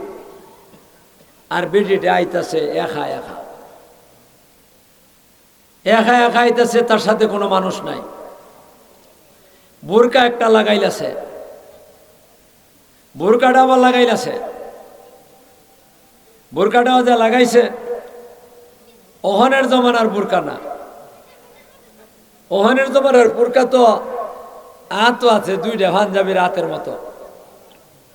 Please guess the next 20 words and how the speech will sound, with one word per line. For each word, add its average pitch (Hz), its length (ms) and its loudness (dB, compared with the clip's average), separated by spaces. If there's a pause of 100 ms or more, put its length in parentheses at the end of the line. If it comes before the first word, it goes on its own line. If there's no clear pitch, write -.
(300)
আছে 214 320 -2
না, 208 240 2
আছে 185 200 -2
না? 160 160 -4 (2000)
চুকের 226 380 0
ফাড়াটা 220 640 2
অতকান, 190 560 -2 (1200)
আদা 208 280 2
মুখ 233 260 0
মাইসে 214 220 0
এমনি 202 260 2
দেখলা। 156 440 -4 (3750)
আর 196 240 2
এই 214 120 -2
বেটে 247 360 0
যে 226 100 0
এটা 220 200 2
বোরকা 269 300 2
লাগাইছে, 240 380 2
এটা 220 380 4